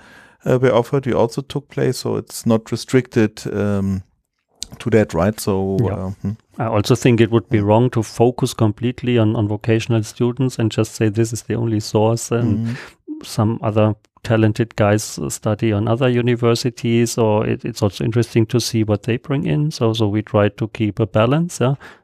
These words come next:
Speaker 2: The easiest way is, is to get the vocational students from S A P, but we are very open for other, uh, students from other,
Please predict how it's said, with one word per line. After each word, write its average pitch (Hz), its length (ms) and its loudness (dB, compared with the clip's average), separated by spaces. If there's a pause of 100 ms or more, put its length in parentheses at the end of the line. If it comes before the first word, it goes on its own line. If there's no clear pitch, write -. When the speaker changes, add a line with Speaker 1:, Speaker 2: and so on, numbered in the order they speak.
(140)
Speaker 2:
The 127 120 -8
easiest 139 460 2
way 120 220 6
is, 113 160 -2
is - 180 -6
to 113 100 -2
get 104 300 0
the 110 140 -2
vocational 107 520 0
students 107 400 -2
from 110 240 -2
S - 140 -8
A 127 80 -4
P, 196 320 -6 (420)
but - 220 -8
we 120 100 4
are 110 220 2
very 107 300 0
open 110 340 0
for 107 320 -2
other, 143 320 2 (580)
uh, 151 120 -2
students 127 460 0
from 120 200 -6
other, 127 380 2